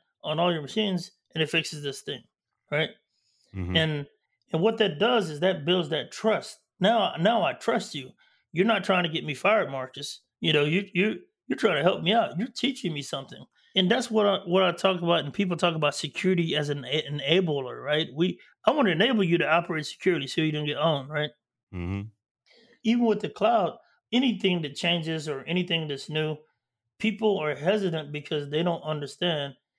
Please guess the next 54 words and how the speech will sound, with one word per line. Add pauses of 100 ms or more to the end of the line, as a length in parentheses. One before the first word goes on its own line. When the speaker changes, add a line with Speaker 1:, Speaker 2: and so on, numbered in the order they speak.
(240)
Speaker 1:
and
it's
threatening. (380)
I
read
a
lot
of
books,
and (200)
<laughs>
one
of
the
books
that (120)
I
read,
uh, (380)
was
On
Intelligence,
one
of
my
favorite
books.
And
that
book
talks
about (140)
the
reptile
brain (340)
and
your, (260)
<laughs>
and
how
you
run
from
stuff
<laughs>
and (640)
it's
a
natural
thing,
you
can't
take
it.